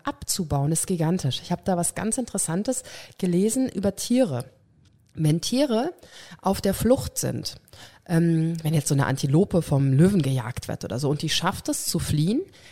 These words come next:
ist ja in diesem Fluchtprozess so viel Botenstoffe frei geworden, dass das irgendwie abgebaut werden muss. Und dann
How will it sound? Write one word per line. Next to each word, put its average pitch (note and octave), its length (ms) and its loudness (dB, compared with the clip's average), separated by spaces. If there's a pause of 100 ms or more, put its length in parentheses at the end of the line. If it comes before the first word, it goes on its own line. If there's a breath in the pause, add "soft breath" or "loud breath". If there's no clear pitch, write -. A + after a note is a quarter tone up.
(160 soft breath)
ist - 260 2
ja C#3+ 160 0
in D3 300 -2
diesem D3+ 260 -2
Fluchtprozess - 880 -2
so D4+ 420 2
viel D4 480 -2
Botenstoffe - 840 -2
frei A3 500 -2
geworden, D#3 380 0
dass E3+ 160 -2
das - 180 -4
irgendwie G#3 460 -6
abgebaut C3 640 -4
werden C3 260 -2
muss. B2+ 260 -8
Und D3 180 -6
dann D#3+ 220 0